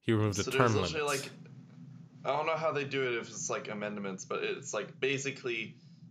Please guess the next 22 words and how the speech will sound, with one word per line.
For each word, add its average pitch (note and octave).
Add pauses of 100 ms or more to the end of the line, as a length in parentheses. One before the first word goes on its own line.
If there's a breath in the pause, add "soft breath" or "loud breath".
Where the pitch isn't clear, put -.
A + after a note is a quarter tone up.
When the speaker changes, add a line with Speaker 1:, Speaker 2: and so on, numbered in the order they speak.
(120)
Speaker 2:
imagine D3
we C#3
had B2+
in -
our A2
U A2
S A2
Constitution A2
amendment, G2+
which G2+
was G#2+
literally G#2
just G#2+
based G2
on, F#2+
like, F#2+
a G2
specific F#2+
person. F2+ (720 soft breath)
Speaker 1:
What B2
is G#2+
it? G#2